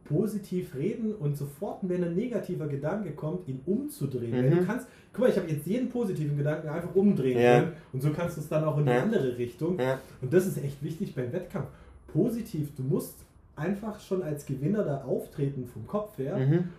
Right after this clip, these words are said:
Speaker 1: Und, ähm, ich glaub, ich hab das heute gelesen, ähm, oder gestern, hab ich das irgendwo gelesen? Ähm, der Körper folgt, wo der Geist war
Speaker 2: Mhm.
Speaker 1: oder
Speaker 2: Mhm.
Speaker 1: hin-,
Speaker 2: Mhm.
Speaker 1: oder hingeht
Speaker 2: Mhm.
Speaker 1: oder schon ist.
Speaker 2: Mhm.
Speaker 1: Ah, gestern hab ich das gehört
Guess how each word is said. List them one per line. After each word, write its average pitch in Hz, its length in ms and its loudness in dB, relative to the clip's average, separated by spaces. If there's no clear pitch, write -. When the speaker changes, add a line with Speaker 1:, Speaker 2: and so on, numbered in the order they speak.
Speaker 1:
Und, 139 340 0
ähm, 131 400 -2
ich - 80 -16
glaub, 190 180 -6
ich - 100 -8
hab - 100 -6
das - 180 -14
heute 170 240 -2
gelesen, 147 560 -2
ähm, 117 400 -6
oder - 120 -14
gestern, 202 560 -12
hab 123 80 -14
ich 131 60 -10
das 135 180 -12
irgendwo 143 240 -6
gelesen? 160 460 -6
Ähm, 135 520 -2
der 123 140 -6
Körper 190 460 -2
folgt, 170 640 -2
wo 135 80 0
der 131 140 0
Geist 139 420 -6
war 113 100 -8
Speaker 2:
Mhm. 139 340 4
Speaker 1:
oder 117 100 0
Speaker 2:
Mhm. 127 100 2
Speaker 1:
hin-, 180 320 6
Speaker 2:
Mhm. 127 80 2
Speaker 1:
oder 160 140 8
hingeht 135 560 4
Speaker 2:
Mhm. 147 60 6
Speaker 1:
oder 143 80 6
schon 143 240 2
ist. 160 340 -4
Speaker 2:
Mhm. 160 340 2
Speaker 1:
Ah, 208 160 -4
gestern 180 280 0
hab 127 100 0
ich 120 80 -8
das - 160 -14
gehört 139 320 -4